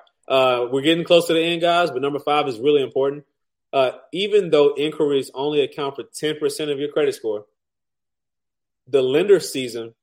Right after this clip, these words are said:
and they see where you've been, what you've been doing, who you been trying to get credit from. And if all of those accounts, which most of them typically don't, become an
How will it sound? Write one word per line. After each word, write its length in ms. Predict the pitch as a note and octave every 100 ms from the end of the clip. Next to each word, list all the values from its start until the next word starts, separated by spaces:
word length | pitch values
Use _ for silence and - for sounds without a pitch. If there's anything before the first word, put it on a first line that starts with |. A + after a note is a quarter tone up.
| _
and 120 | B2 B2+
they 120 | B2+
see 240 | - F3+
where 160 | D3 B2+
you've 280 | A#2 G2 G#2
been, 220 | A2 E2+ _ -
what 200 | D#3+ F#3
you've 100 | D3
been 160 | C3
doing, 220 | A#2+ F2+ - _ _ _ _
who 80 | G3
you 140 | F#3+
been 120 | E3 D#3
trying 260 | D3 C3+
to 60 | B2+
get 80 | -
credit 260 | B2+ A2
from. 220 | G2+ F#2 - _ _ _ _
And 180 | C#3 C3
if 140 | B2 -
all 220 | D#3 E3+
of 120 | D#3
those 200 | D#3 D3+
accounts, 400 | D3 D3 C3 B2
which 200 | B2 A#2
most 240 | B2 C3 C#3+
of 120 | C3+
them 120 | C#3
typically 400 | C#3+ C#3 C#3 C#3+
don't, 300 | C3 A2+ A2 _ _ _ _
become 600 | B2+ - D3+ C#3 C3 B2+
an 100 | A#2